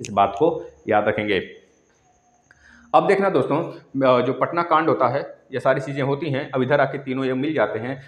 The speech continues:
और ये तीनों हावी हो जाते हैं किसके ऊपर, हेक्टर मुनरो के ऊपर। वह दिन कौन सा था, तो बाईस अक्टूबर सत्रह सौ चौसठ ईस्वी को। ये जो बक्सर है, बक्सर कहाँ पड़ता है, तो बता देंगे बक्सर <coughs> पश्चिम बंगाल वाले इलाके में पड़ता है बक्सर।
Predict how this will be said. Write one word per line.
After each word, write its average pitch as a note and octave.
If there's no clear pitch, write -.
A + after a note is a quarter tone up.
और B2+
ये C3
तीनों C3
हावी A#2+
हो A#2+
जाते A2+
हैं A2+
किसके A#2
ऊपर, A#2
हेक्टर A#2
मुनरो A#2
के A#2
ऊपर। G#2+
वह A2+
दिन C3+
कौन C#3
सा C#3+
था, -
तो A#2
बाईस B2+
अक्टूबर A2+
सत्रह G#2+
सौ A2
चौसठ B2
ईस्वी A2
को। A#2
ये C3+
जो C3
बक्सर C#3
है, A2+
बक्सर A#2+
कहाँ C3+
पड़ता A2
है, G2+
तो A2+
बता A2
देंगे A2
बक्सर -
<coughs> -
पश्चिम B2
बंगाल A2
वाले A2
इलाके A2
में G#2
पड़ता G#2
है G#2
बक्सर। G#2